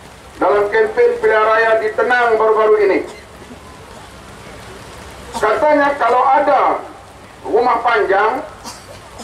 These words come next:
yang ketuanya rambut tak ada, berbonjol di tengah, maka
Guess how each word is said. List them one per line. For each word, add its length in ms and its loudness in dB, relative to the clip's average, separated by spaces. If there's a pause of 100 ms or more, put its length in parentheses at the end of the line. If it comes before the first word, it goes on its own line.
(840)
yang 320 0
ketuanya 800 2 (1400)
rambut 380 2 (100)
tak 240 2
ada, 400 0
berbonjol 720 0
di 160 -6
tengah, 320 0 (2000)
maka 260 2